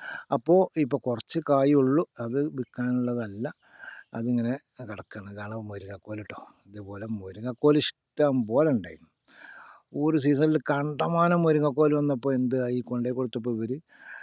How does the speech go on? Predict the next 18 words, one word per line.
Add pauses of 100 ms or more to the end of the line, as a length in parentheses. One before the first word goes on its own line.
(260)
ഏഹ്,
വളരെ (400)
ബുദ്ധിമുട്ടാക്കി
തന്നെ.
അപ്പോൾ
അതുകൊണ്ട് (100)
ഞാൻ (140)
കുറച്ച് (640)
ബാക്ക്
ആയിരുന്നു. (260)
പിന്നെ (520)
എന്ത്, (180)
ഇത് (100)
നമ്മളുടെ (520)
വണ്ടി (100)
പാർക്കിംഗ് (180)
ഏരിയയാണ്. (400)
ഇവിടെ